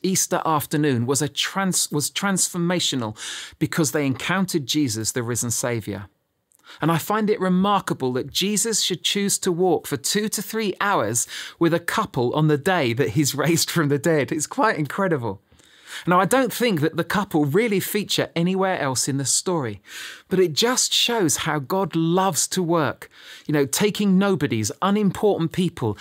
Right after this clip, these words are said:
and investing in them, showing love to them. And he's done that with me, and he wants to do that with you too. If you'll let him, if you'll allow the space to listen to him.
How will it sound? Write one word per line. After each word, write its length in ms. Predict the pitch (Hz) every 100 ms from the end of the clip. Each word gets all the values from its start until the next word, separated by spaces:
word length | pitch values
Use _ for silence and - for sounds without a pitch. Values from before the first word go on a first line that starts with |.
| - -
and 120 | 143
investing 600 | 147 123 165 - 165 156
in 180 | 156 135
them, 200 | 107 95
showing 500 | - 165 151 147 135 - -
love 420 | 131 139 139 117 -
to 240 | - 131
them. 320 | 110 98 98 _ _ _ _ _ _ - -
And 180 | 143 139
he's 160 | 151 120
done 220 | 160 156
that 160 | 147 135
with 160 | 120
me, 340 | 139 160 165 - _ _ - - -
and 100 | 143
he 80 | 135
wants 240 | 147 143
to 120 | - 113
do 240 | 147 151
that 200 | 139 123
with 240 | 123 117
you 140 | 123 117
too. 320 | - 117 101 98 _ _ _ 180
If 240 | 180 -
you'll 140 | 190
let 280 | 180 165 -
him, 140 | 117 101
if 200 | 139 -
you'll 200 | 156 139
allow 440 | 139 151 160 175 - - - -
the 100 | 170
space 680 | - 175 139 101 - - _ _
to 140 | - 143
listen 340 | 131 - 127 113
to 180 | 117
him. 280 | 95 101 104